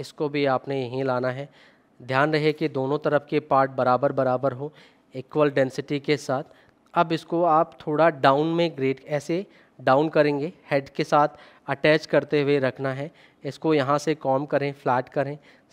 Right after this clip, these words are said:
same will be from other side, कॉम्ब करें and फ्लैट करें, and फिर आपने अपनी पोजीशन में जाना है कि कहाँ आप इसको लॉक कर रहे होंगे। दोनों तरफ की आपने फ्लैप्स को चेक करना है,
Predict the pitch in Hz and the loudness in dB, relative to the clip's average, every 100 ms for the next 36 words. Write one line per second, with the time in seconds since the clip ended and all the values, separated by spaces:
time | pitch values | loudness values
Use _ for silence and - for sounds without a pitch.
0 | - 151 156 156 147 151 - 135 131 131 | 0 0 2 0 -2 -6 -2 -2 0 -2
1 | 135 - 139 143 - _ _ _ 139 143 | -2 -2 -2 -2 -10 _ _ _ 2 2
2 | 156 151 147 156 139 127 127 - 135 139 | 2 0 0 -2 -4 -8 -6 -2 0 0
3 | - 151 147 165 - 151 147 - 175 147 | -2 -6 -4 -8 -8 -8 -6 -2 4 4
4 | 135 - 165 - - _ - 156 180 175 | 4 0 -8 -8 -20 _ -8 -4 -2 0
5 | 151 139 135 156 151 143 127 135 147 151 | 2 2 0 -2 0 2 2 0 -2 -4
6 | 143 135 139 139 135 123 143 123 123 127 | -4 -4 -2 -2 -2 -6 -6 -2 -2 -2
7 | 143 131 135 131 127 151 - - _ - | -2 -2 -4 -6 -10 -12 -18 -20 _ -6
8 | 143 147 156 151 147 - 151 135 143 - | -2 0 0 0 -2 2 2 2 -2 -2
9 | 139 127 - 147 - 139 - 139 131 131 | 0 -2 -4 -6 -4 -4 -2 -2 -2 -6